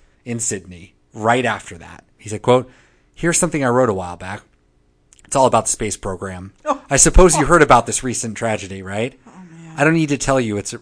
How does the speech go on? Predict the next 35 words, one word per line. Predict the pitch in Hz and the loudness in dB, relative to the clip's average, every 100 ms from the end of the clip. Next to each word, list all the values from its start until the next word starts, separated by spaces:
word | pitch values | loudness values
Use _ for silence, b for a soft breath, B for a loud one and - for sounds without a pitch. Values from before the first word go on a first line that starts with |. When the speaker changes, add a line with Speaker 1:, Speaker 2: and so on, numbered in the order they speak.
| - | -8
Speaker 1:
really | 110 123 110 | -2 0 0
was | 113 107 | 0 -2
a | |
tragedy. | 107 117 107 95 95 | -4 -6 -4 -6 -12
You | 95 101 | -14 -8
see, | - 135 131 B B B | -4 -4 -6 B B B
these | 143 | -4
people | - 117 135 | -2 0 0
had | 135 | 0
no | 131 | 0
business | 120 127 120 113 - | 0 -2 -2 -4 -4
going | 113 107 | -4 -4
up | 107 107 | -4 -6
there. | 101 90 90 b b b | -8 -10 -16 b b b
Like, | 131 131 - _ _ | -4 -4 -6 _ _
there's | 127 135 | -2 2
not | 156 147 | 4 4
enough | 147 139 | 2 2
problems | 147 139 143 | 2 2 2
on | 139 | 2
Earth | 147 160 | 2 -2
to | 107 | -4
solve. | - 92 - - - b b | -8 -10 -16 -20 -20 b b
So | - 143 | 4 6
I | |
want | 143 170 143 | 8 4 4
to | |
dedicate | 143 139 135 127 | 2 2 -2 -2
this | 117 | -4
song | 117 110 110 | -2 -4 -4
to | 104 | -4
all | 104 | -4
those | 107 101 - | -4 -6 -6
poor | 117 | -6
people | 101 - 101 104 90 | -6 -6 -10 -12 -16